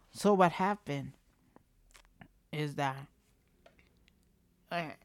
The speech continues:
when I was in, in, um, in Mexico, a lot of stuff happened. Like I was saying, there was a girl. She was probably way older than I'm <laughs> supposed to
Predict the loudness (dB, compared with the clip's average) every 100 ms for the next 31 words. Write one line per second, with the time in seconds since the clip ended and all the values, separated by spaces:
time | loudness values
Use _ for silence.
0 | -8 -2 0 0 0 0 -2 -2 -2 -4
1 | -6 -8 -6 -6 -8 -8 -10 -14 -18 _
2 | _ _ _ _ _ _ _ -6 -2 -2
3 | -4 -10 -10 -12 _ _ _ _ _ _
4 | _ _ _ -20 -4 -2 0 -2 -4 -6
5 | -6 -4 -8 -10 -18 -20 _ _ _ _
6 | _ -10 -8 -8 -10 -12 -14 -18 _ _
7 | -20 -20 -20 _ -20 -20 _ _ _ _
8 | _ -6 -6 -4 -4 0 0 0 -2 -4
9 | -6 _ _ _ _ _ _ _ _ _
10 | _ _ _ _ _ _ _ _ _ _
11 | _ _ _ _ -16 -10 -4 -4 -4 -8
12 | -10 -12 -6 -4 -4 -6 -6 -6 -4 -4
13 | -2 0 0 0 -2 -2 -4 -8 -8 -6
14 | -6 -10 -16 -8 0 2